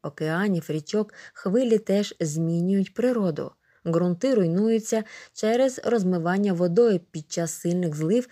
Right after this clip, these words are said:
і різкого танення снігу. На схилах вони взагалі можуть змиватися водою, при цьому утворюються яри. Стрімкі потоки дощової води розмивають ґрунт, утворюючи в ньому заглибини.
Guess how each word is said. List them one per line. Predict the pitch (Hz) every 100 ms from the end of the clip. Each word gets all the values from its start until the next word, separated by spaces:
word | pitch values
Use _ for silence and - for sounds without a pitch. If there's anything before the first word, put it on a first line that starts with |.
| - - -
і | 240
різкого | 233 - 202 196 202 -
танення | 165 165 202 185
снігу. | 165 175 170 156 156 - _ - -
На | 196
схилах | 196 339 370 302
вони | 226 233 240
взагалі | 190 190 196 220 262
можуть | 196 208 208 - - -
змиватися | - 202 226 190 185 202 208
водою, | 196 196 262 247 175
при | 165
цьому | 160 - 202 226 233
утворюються | 175 170 165 180 214 190 165
яри. | 165 170 165 160 _ _ _ _ -
Стрімкі | - 185 196 311
потоки | - - 226 226 180
дощової | 156 170 180 208 233
води | 170 165 170 233 233 -
розмивають | - 214 185 185 160 180 202 180
ґрунт, | 160 233 233 170 - - -
утворюючи | 160 156 190 208 175 151 156
в | 156
ньому | 151 170 180 170
заглибини. | 151 165 156 170 160 156 143